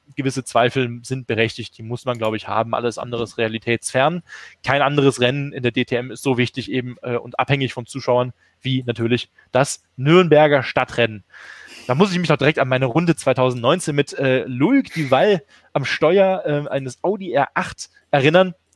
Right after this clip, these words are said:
der mich damals in ein paar Runden um den Kurs mitgenommen hat. Ah, das ist schon geil. Das ist schon toll. Also ich liebe dieses Rennen. Es ist mein Lieblingsrennen der D T M.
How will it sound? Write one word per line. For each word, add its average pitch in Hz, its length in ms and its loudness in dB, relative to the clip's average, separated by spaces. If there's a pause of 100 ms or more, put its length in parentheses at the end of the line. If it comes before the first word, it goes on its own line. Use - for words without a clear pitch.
(120)
der 151 180 2
mich 147 120 -2
damals 147 280 0
in 147 100 -10
ein 127 60 -10
paar 135 180 2
Runden 156 300 -2
um 143 100 -10
den 135 100 -6
Kurs 143 220 -4
mitgenommen 175 420 -2
hat. - 200 -4 (240)
Ah, 139 100 -4
das - 160 -6
ist - 140 -12
schon 131 140 -8
geil. 110 260 -2 (200)
Das 131 160 -6
ist - 200 -8
schon 165 180 -4
toll. 127 220 -2
Also 131 180 -2
ich - 120 -10
liebe 170 340 -4
dieses 151 320 -8
Rennen. 160 240 -2
Es 127 120 -10
ist 120 120 -18
mein 113 160 -6
Lieblingsrennen 175 720 -4
der 127 100 0
D 113 120 -2
T - 120 -2
M. 226 240 0